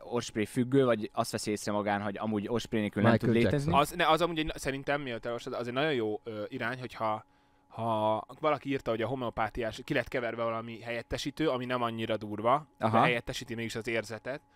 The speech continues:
Speaker 1: Igen.
Speaker 3: és hogy azzal szoksz le, hogy azért befújod, de azzal már nem gyilkolod a szervezeted, és akkor azzal szépen lassan lejössz róla.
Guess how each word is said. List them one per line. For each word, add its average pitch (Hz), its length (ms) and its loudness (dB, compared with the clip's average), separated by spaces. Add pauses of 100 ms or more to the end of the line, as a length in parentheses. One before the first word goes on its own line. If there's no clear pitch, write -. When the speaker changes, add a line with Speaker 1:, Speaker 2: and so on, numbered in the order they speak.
(220)
Speaker 1:
Igen. 98 220 -2
Speaker 3:
és 143 60 0
hogy 147 100 4
azzal 123 240 0
szoksz - 300 -16
le, 98 80 -14
hogy 107 180 -8
azért 123 180 -6
befújod, 175 400 2
de 156 80 2
azzal 135 180 -2
már 120 80 -6
nem 117 100 -4
gyilkolod 147 300 0
a 160 40 2
szervezeted, 180 600 0
és - 160 -4
akkor 156 200 0
azzal 123 340 0
szépen 113 300 -4
lassan 107 280 -6
lejössz 98 280 -8
róla. 85 260 -14